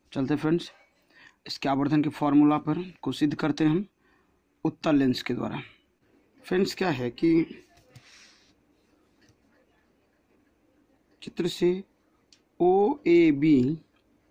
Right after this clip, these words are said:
तथा ओ डै-,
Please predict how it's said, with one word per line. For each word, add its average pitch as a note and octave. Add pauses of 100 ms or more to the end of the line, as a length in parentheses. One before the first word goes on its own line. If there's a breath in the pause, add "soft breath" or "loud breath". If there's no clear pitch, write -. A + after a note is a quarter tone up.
(180)
तथा G#2 (1900)
ओ G3
डै-, F#3+